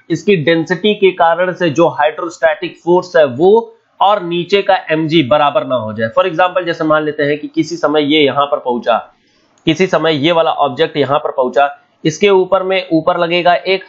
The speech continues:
hydrostatic force, ये होती है rho डीजी, ये होती है एक चीज होती है rho डीजी मान लेते हैं लग रही है, और इसका center of mass के कारण से एमजी बराबर लगेगा। अगर ये rho डीजी और एमजी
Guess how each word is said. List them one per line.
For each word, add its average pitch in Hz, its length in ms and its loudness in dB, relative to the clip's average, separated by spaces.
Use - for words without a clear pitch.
hydrostatic 156 720 -2
force, 180 260 -2
ये 143 120 4
होती 170 320 2
है 160 120 4
rho 185 360 2
डीजी, 135 1040 -2
ये 151 60 2
होती 165 280 2
है 165 60 4
एक 151 120 -6
चीज 160 140 0
होती 143 220 2
है 143 100 2
rho 170 180 2
डीजी 139 340 -2
मान 123 180 2
लेते 117 220 -4
हैं 120 60 0
लग 107 180 -4
रही 104 140 -16
है, 104 120 -8
और 185 140 2
इसका 185 200 -4
center 180 340 -2
of 180 180 0
mass 170 220 0
के 175 120 -4
कारण 165 280 0
से 160 220 -6
एमजी 139 260 2
बराबर 117 280 0
लगेगा। 107 460 -6
अगर 190 280 0
ये 190 160 0
rho 175 200 0
डीजी 170 380 0
और 151 340 0
एमजी 160 340 2